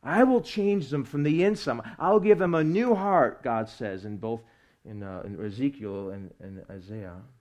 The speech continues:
That's why in chapter ten, Christ makes believers holy.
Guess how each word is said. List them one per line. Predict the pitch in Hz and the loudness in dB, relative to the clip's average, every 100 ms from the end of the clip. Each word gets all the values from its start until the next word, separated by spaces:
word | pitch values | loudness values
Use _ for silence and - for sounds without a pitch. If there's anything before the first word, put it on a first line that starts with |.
| _ _ _ _ _ _ _ _ _ _ _ _ _ _ _ | _ _ _ _ _ _ _ _ _ _ _ _ _ _ _
That's | 127 131 151 | -6 -2 0
why | 143 | 2
in | 131 | 0
chapter | - 139 139 | 0 -2 -2
ten, | 120 139 127 110 104 _ _ _ _ _ | -8 -6 -6 -6 -8 _ _ _ _ _
Christ | - 147 139 135 - - _ | -2 4 4 2 -4 -20 _
makes | 113 120 117 - 127 | -2 0 -2 -6 -12
believers | 120 110 104 98 104 - _ _ | -8 -6 -6 -6 -10 -14 _ _
holy. | - 131 131 104 85 | -10 -4 -4 -4 -10